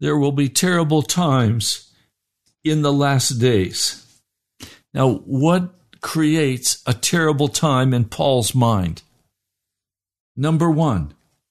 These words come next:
they will love themselves.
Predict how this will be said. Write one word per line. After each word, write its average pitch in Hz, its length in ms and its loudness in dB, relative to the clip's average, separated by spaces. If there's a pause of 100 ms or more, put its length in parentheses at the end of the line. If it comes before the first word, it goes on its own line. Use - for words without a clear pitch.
(1800)
they 120 140 0
will 107 180 2
love 123 220 2
themselves. 87 840 -2